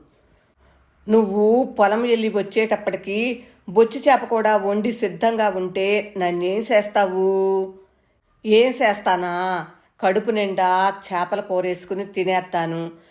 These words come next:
నిన్ను హోం అని మింగేత్తాను." "ఓ సబ్బా, నాకు భయమేటి? నీ కడుపులోనే నేను దాక్కుంటేను."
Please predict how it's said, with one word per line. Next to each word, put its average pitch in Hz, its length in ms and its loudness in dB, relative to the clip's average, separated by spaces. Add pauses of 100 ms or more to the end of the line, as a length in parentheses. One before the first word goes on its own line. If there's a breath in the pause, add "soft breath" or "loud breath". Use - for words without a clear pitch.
(260 soft breath)
నిన్ను 220 340 2
హోం 277 360 4 (240)
అని 208 320 -2
మింగేత్తాను." 180 960 -4 (480)
"ఓ 190 200 0
సబ్బా, 160 420 -4 (760 soft breath)
నాకు 170 300 -4
భయమేటి? 185 920 -2 (280 loud breath)
నీ 202 260 0
కడుపులోనే 190 880 0
నేను 185 340 0
దాక్కుంటేను." 214 1000 -2